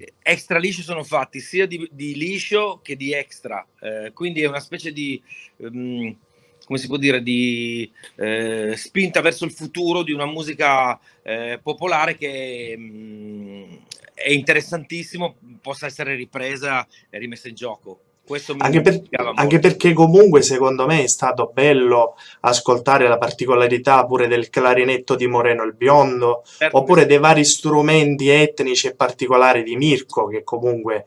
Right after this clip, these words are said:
Speaker 2: si sposavano benissimo con la tua chitarra.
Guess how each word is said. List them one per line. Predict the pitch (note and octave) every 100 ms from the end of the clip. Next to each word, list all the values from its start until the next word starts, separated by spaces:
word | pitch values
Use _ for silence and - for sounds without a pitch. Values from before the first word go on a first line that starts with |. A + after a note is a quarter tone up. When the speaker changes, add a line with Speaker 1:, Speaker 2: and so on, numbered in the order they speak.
| _ _
Speaker 2:
si | - B2
sposavano | - C3 C#3+ C3 A#2 G#2+
benissimo | A#2+ C#3 C3 - A2 G2
con | G#2+
la | G#2+
tua | G2+ G2+
chitarra. | G2+ F#2 F2+ - -